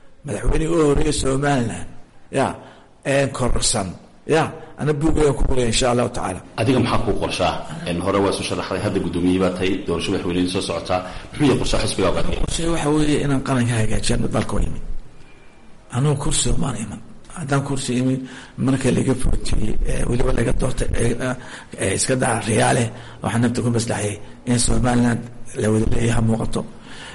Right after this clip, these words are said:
Speaker 1: Eh, si-, Siraaye waxaan ku yidhi, "Okay, waa Yaasir Carafaadkee, Hussein." Laakiin markii labada nin oo labadaba la tijaabiyey, midna shan bilood buu wasiir ahaa oo dagaal suuq ayaa dhacay. Midna labiyo toban kale buu guddoomiyahan guddoomiye ka dhawaa rikoorkiisa wal haya.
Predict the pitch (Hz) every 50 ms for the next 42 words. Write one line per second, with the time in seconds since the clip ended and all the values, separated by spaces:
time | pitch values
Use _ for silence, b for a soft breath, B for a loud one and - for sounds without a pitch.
0 | B - - 110 110 110 120 120 120 113 110 110 - - 123 117 113 - 110 113
1 | 117 127 123 123 131 123 110 - 110 107 - 127 127 117 104 113 B B B B
2 | B - 117 117 113 - 127 120 120 120 - - B B B B B B - 123
3 | 120 120 127 131 120 - - - - 107 95 - 117 117 110 - - 120 117 113
4 | - - - - 120 120 107 110 B B B B B - - 120 151 165 170 165
5 | 139 147 165 151 147 143 147 160 160 160 156 156 156 156 151 143 139 143 139 151
6 | 156 147 151 147 131 117 - - - - 104 104 104 104 101 101 101 95 - -
7 | - - B B B B B B B B B B B - 90 120 139 156 - -
8 | 170 170 151 - 135 139 135 131 143 151 139 127 117 - - - 117 110 110 113
9 | 123 135 135 131 135 131 131 131 135 135 - - - - - 120 117 107 95 107
10 | - - - - - - - - - - - - - - - - - B B B
11 | B B B B - 127 147 156 175 175 185 180 185 190 180 165 - - 151 151
12 | 151 147 139 135 117 135 135 135 156 156 143 139 127 - 127 123 131 139 151 147
13 | 147 - - 139 135 139 135 131 123 113 113 107 120 - - - - - - -
14 | - - - - - - -